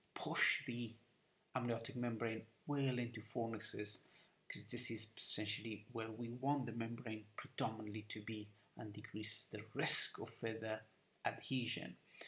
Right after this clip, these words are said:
So with the iris, with, with the squint hook, it's very easy to push and secure the amniotic membrane into fornix-, fornices. I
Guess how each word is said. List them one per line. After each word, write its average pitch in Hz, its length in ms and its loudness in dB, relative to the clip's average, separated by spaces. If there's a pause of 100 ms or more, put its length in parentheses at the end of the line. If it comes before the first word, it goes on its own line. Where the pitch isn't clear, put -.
(540)
So 120 140 0
with 131 200 4
the 123 120 6
iris, 113 400 0 (100)
with, 139 280 4
with 135 240 4
the 120 360 2
squint - 460 0
hook, 110 240 -2
it's - 140 -8
very 107 380 -2 (880)
easy 113 560 0 (160)
to 110 200 -4 (200)
push - 480 0 (360)
and 120 180 -2
secure 117 760 4 (400)
the 110 320 -2 (200)
amniotic 113 440 -4
membrane 107 440 -2
into 104 220 -6
fornix-, 123 680 0 (120)
fornices. 120 680 2 (640)
I - 80 6